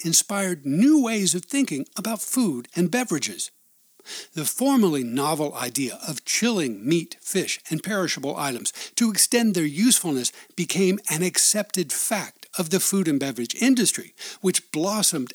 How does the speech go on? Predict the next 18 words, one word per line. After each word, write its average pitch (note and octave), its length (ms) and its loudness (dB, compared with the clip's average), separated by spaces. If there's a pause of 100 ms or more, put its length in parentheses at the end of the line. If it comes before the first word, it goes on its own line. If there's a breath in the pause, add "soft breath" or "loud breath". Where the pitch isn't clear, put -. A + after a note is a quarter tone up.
(120)
exponentially G#3+ 1040 2
thanks F#3 340 0
to - 160 -6
artificial D#3+ 560 0
refrigeration. D3+ 840 -2 (1040 loud breath)
Iced - 480 0
tea D3 360 0
and F#3 220 0
chilled G#3+ 400 -2
mint F3+ 320 0
juleps, F#3+ 500 0 (220 loud breath)
once C4+ 320 2
reserved F#3 500 4
for F#3+ 220 2
the G3+ 80 2
wealthiest F#3 640 2
citizens, B2 500 0 (240 loud breath)
became G3+ 440 0